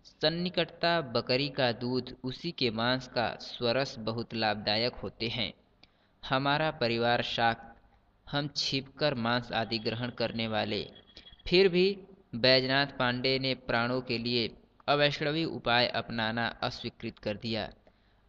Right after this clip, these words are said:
अपने पिता की एक झलक मात्र मेरी आंखों में है। मंदिर से आकर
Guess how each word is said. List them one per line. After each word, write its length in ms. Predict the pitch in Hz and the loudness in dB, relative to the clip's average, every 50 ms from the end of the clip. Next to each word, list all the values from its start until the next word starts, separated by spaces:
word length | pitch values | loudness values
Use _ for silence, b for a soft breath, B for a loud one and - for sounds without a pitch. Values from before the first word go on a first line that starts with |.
| b - | b -6
अपने 320 | 117 - - 131 131 135 | -6 -4 -2 -2 -2 -2
पिता 340 | 135 135 127 - 135 131 131 | -2 -2 -4 0 2 2 2
की 220 | 131 - 127 117 - | 2 -2 -6 -6 -4
एक 240 | - 120 127 123 117 | -2 0 0 -2 -2
झलक 380 | - - - 123 120 123 123 120 | -6 -6 -4 -2 -2 -2 -4 -4
मात्र 460 | 110 110 113 120 123 - 120 117 110 - _ - _ - - | -4 -2 -2 -2 -2 -4 -6 -8 -8 -10 _ -20 _ -12 -8
मेरी 320 | 123 131 135 135 147 143 | -2 2 2 2 2 0
आंखों 420 | 76 101 120 120 - - - 147 139 | -2 -2 -2 -4 -4 -6 -6 -6 -4
में 140 | 127 110 104 | -2 -4 -4
है। 220 | 107 110 - - - - _ _ _ _ _ _ _ b b b b b b _ - | -4 -6 -6 -6 -8 -18 _ _ _ _ _ _ _ b b b b b b _ -8
मंदिर 400 | 123 131 147 151 160 160 175 180 | -4 -2 -2 -2 0 2 2 0
से 220 | 180 - - 143 - | 0 0 -2 -2 0
आकर 680 | - 120 127 127 - - 135 135 131 120 - - - | 2 2 0 0 0 0 0 0 0 -2 -6 -12 -12